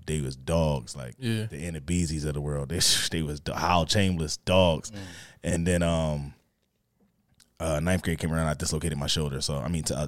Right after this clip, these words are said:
Speaker 1: tenth grade came around, I dislocated my shoulder, and I had, like, a crazy death in my family. Rest in peace to my boy. And then, uh,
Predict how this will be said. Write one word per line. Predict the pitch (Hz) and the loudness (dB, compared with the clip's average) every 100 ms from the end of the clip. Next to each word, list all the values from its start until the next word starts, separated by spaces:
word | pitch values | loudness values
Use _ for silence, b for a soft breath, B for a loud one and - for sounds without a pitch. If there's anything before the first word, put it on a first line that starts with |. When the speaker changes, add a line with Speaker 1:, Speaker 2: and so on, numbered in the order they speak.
| - | 0
Speaker 1:
tenth | 107 87 | 0 2
grade | 82 73 | -2 -2
came | 76 | -2
around, | 71 | -2
I | 69 | -4
dislocated | 82 76 73 73 | -4 -4 -2 -4
my | 69 | -4
shoulder, | 76 80 73 64 | -2 -2 0 -4
and | 73 | -4
I | |
had, | 78 | -4
like, | 71 65 | -6 -8
a | |
crazy | - 82 73 71 | -6 -4 -4 -6
death | 67 71 | -8 -8
in | 67 | -8
my | 67 | -10
family. | - 76 71 71 B B B B | -10 -10 -8 -10 B B B B
Rest | 80 - | -4 -2
in | |
peace | 78 | -2
to | - | -2
my | 71 | -4
boy. | 71 76 71 B B B B | -6 -8 -10 B B B B
And | - 87 | -4 -2
then, | 82 80 | 0 0
uh, | 76 76 73 71 | 0 2 0 -2